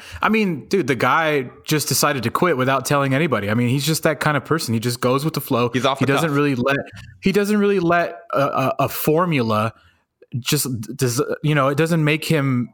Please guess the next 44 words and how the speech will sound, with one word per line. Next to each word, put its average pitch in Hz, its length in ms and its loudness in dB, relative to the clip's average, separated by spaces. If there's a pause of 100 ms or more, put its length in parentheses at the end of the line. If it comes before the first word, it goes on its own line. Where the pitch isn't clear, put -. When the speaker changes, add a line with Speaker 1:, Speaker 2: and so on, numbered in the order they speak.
(360)
Speaker 1:
do 143 160 0
his 131 180 0
job 131 380 2
or 113 260 2
say 156 320 0
things. 113 300 0
He, 139 240 -2 (180)
he 160 160 0
just 185 240 0
talks. 180 320 -2
He's 135 180 -2
just 165 200 0
that 170 200 0
friendly. 170 280 2
He's 127 220 0
that, - 180 0 (240)
that's 160 260 0
what - 160 0
people 135 320 -2
love 147 200 2
about 123 340 -2
Magic 104 260 -2
Johnson, 104 480 0
the, 120 420 0 (400)
the, 113 260 -2 (140)
the 123 80 2
person. 120 540 0
Not, 135 240 0 (260)
I 131 80 4
don't 135 160 0
think 127 220 0
a 117 40 2
lot 110 180 2
of 104 40 -10
people 113 260 0
loved 113 200 0
it 117 140 0 (120)
as 110 200 0
a 101 120 0
president 120 380 0
of 95 60 -4
basketball 147 340 0
operations, 131 480 0
but 120 280 -2